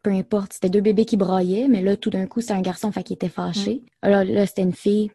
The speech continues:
Speaker 1: puis elle avait de la peine, tu sais. Fait que ça nous donne aussi un indice à comment qu'on voit les émotions qui sont vécues par des filles,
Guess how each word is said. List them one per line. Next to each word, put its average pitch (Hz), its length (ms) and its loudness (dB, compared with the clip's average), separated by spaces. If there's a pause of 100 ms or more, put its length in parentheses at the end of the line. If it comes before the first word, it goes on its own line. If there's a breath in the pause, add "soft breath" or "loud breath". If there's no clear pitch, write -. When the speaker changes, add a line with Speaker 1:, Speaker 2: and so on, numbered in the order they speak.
(100)
Speaker 1:
puis 190 340 -4 (120)
elle 190 100 0
avait 175 180 0
de 175 60 -2
la 175 120 -4
peine, 185 320 -2
tu - 80 -20
sais. 196 180 -6 (280 soft breath)
Fait 196 120 -2
que - 80 -16
ça 185 180 0
nous 185 420 0
donne 214 220 4
aussi 202 240 0
un 196 140 0
indice 180 460 -4
à 180 260 -8 (240)
comment 196 260 0
qu'on 185 220 -4
voit 180 320 -2
les 196 200 -2
émotions 190 600 -2 (200)
qui - 120 -8
sont 180 180 -2
vécues 180 300 -2
par 190 240 -6
des 170 100 -4
filles, 220 480 -4